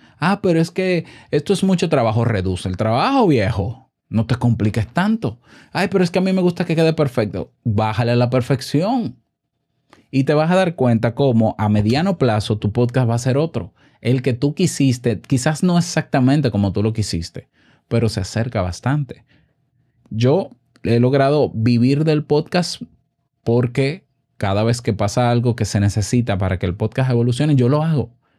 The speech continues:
Porque yo de verdad quiero mantenerme en este medio. Y hasta ahora lo he hecho. Estoy desde el dos mil nueve,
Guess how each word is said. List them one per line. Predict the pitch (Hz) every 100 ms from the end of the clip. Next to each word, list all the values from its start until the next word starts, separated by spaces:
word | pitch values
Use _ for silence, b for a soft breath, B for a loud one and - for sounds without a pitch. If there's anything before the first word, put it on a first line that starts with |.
| _ _ _ _ _ _ _ _
Porque | - 117 117
yo | 110 113
de |
verdad | 120 120 117
quiero | 113 113
mantenerme | 113 113 107 110 135 131
en | 92
este | 87 87
medio. | 87 82 85 -
Y | 131 139
hasta | 123 123
ahora | 123 139 127 - _ _
lo | 113 101
he | 127
hecho. | 170 101 87 -
Estoy | 104 - 104
desde | 135 127 123
el | 120
dos | 113 104
mil | 110 131 147
nueve, | 139 147 160 123 85